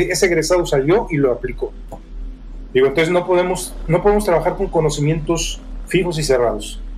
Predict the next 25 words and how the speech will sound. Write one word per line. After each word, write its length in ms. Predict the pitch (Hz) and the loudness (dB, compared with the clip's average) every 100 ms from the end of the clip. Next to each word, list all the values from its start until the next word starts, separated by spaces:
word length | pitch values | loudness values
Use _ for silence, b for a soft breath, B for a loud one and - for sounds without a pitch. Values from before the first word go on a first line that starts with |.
| - | -6
Lo 160 | 147 143 | 0 2
que 80 | 151 | 4
tenemos 260 | 151 175 | 2 2
que 60 | - | 0
hacer 200 | 165 180 | 2 2
en 80 | 180 | 2
las 140 | 175 | 0
universidades 560 | 170 170 147 156 147 160 | 0 0 2 4 4 2
es 120 | 156 | -2
pensar 540 | 175 160 151 135 - - - - - | 0 0 4 2 0 -8 -10 -10 0
desde 200 | 131 135 | 0 2
una 140 | 165 | 2
perspectiva 580 | 147 - 127 - 147 160 | 0 0 0 0 2 2
de 240 | 160 151 | 2 0
competencias 800 | 160 151 147 135 - 165 175 185 | 2 0 2 2 2 0 0 0
genéricas 800 | 180 170 156 147 151 160 160 - B - | 0 0 0 0 0 0 0 -6 B -4
y 80 | 160 | 2
de 140 | 156 | 4
habilidades 840 | 147 139 139 127 196 220 131 - - | 4 0 0 4 4 2 -2 -6 -2
para 160 | 127 | 0
el 80 | 117 | 0
desarrollo 440 | 117 123 113 123 123 | 0 0 0 0 0
de 60 | |
las 100 | 120 | -2
personas, 400 | - - 120 110 | -6 -8 -8 -8